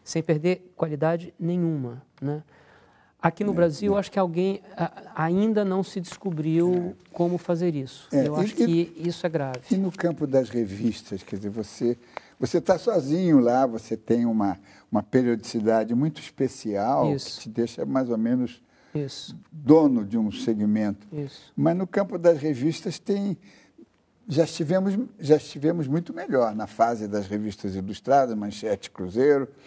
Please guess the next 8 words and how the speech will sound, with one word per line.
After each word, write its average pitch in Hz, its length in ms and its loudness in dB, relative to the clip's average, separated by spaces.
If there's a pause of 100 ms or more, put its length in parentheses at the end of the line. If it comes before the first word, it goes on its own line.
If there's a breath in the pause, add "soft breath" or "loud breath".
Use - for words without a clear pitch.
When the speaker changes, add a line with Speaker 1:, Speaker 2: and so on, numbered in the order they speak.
(420 loud breath)
Speaker 2:
é, 110 840 0
é, 104 40 -4
depois 117 340 0
na 113 120 -2
fase 110 440 -4
da, 95 240 -4 (380 soft breath)
das - 800 -8
publicações, 98 880 -4